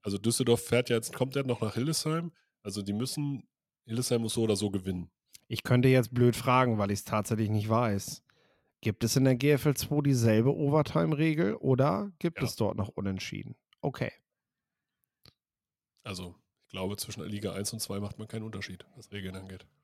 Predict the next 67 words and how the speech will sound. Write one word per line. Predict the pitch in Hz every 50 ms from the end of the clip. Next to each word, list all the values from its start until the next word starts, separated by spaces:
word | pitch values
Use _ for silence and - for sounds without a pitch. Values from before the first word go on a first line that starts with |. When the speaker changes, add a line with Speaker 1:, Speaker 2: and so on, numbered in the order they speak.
| _ _ _ - - _ _ _ _ _ _ _ _ _
Speaker 2:
Besser | - 107 107 104 - 139 139
wär's, | 139 156 147 113 101 - 104
aber | 101 110 113 92
irgendwo | 101 127 123 147 165 160 160 170
gibt's, | 165 151 170 156 - - - - - -
äh, | - 113 110 104 104 104 101 101 101 85 -
also | - 107 110 117 117 -
ich | - 113 -
glaub, | - 127 120 -
ab | 110 110
der | - 117
dritten | 107 113 113 123 127 151 175
Liga | 190 214 208 190 208 208 196 196 202 202
gibt's | 185 175 - 170 -
das | - 190 156
auf | 170 170 165
jeden | 170 170 165
Fall | 165 160
nicht | 156 131 110 - -
mehr. | 90 95
Speaker 1:
Aber | 98 95
das | 95 98
ist | -
ja | 117 110
dann | 110 107 110
Lig-, | 113 113 120 123 127 120 110 123
das | - 110 107
ist | - -
ja | 110 110
dann | 110 107 113
auch | 104 113 104 -
wieder | - 110 110 110
Verbandssache, | - - 107 107 107 110 123 120 107
Speaker 2:
Das | 98 92
ist | - -
Speaker 1:
also | 139 139 - -
Speaker 2:
auch | -
eine | - -
Speaker 1:
Landesverband. | 143 151 151 123 123
Speaker 2:
andere | 151 151 156 151 147
Geschichte, | 147 143 - 143 117 - - 104
ja, | 101 98 92 - -
wollte | - 123 120
ich | 117 -
grad | - 131 123
Speaker 1:
Genau, | - 120 110
Speaker 2:
sagen. | 98 98 - - -
Speaker 1:
das | 143 120 120
Speaker 2:
Deswegen, | 123 113 - - - - - _
ich | _ 123 113 -
Speaker 1:
eine | 131 131
Speaker 2:
würd | 104 104
auch | 98 98
Speaker 1:
ist | -
ja | 107
Speaker 2:
davon | 101 92 120 85
Speaker 1:
A | 95 104
V | - -
D | 98 95
Speaker 2:
ausgehen. | 95 95 113 143
Speaker 1:
und | 131
das | 123 120 113
andere | 110 117 117 110
ist | 107 -
hier | - 113 107 104
jeder | 104 107 107 107
Landesverband. | 104 104 104 104 98 - - 92 90 87 90 92 -